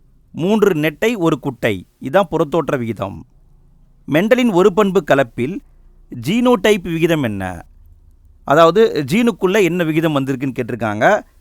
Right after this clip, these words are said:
இதற்கான பதில் ஒன்று ஈஸ்டு இரண்டு ஈஸ்டு ஒன்று. மரபியல் கலப்பில் ஜீனோடைப் எவ்வாறு உருவாகிறது என்பதை தெரிந்து கொள்ளும் வரைபட முறை என்ன? இதற்கான பதில்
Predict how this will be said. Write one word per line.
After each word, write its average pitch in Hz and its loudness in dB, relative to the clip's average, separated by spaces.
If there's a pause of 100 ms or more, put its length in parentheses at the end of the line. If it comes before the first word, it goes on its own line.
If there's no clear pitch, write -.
(460)
இதற்கான 160 0
பதில் 165 0 (680)
ஒன்று 202 2
ஈஸ்டு 185 -4
இரண்டு 185 0
ஈஸ்டு 160 -2
ஒன்று. 117 -2 (960)
மரபியல் 220 2
கலப்பில் 170 0 (260)
ஜீனோடைப் 180 0 (100)
எவ்வாறு 226 4
உருவாகிறது 143 0 (240)
என்பதை 135 -2 (340)
தெரிந்து 240 4
கொள்ளும் 180 0
வரைபட 190 4
முறை 147 0
என்ன? 98 -6 (1400)
இதற்கான 156 0
பதில் 190 0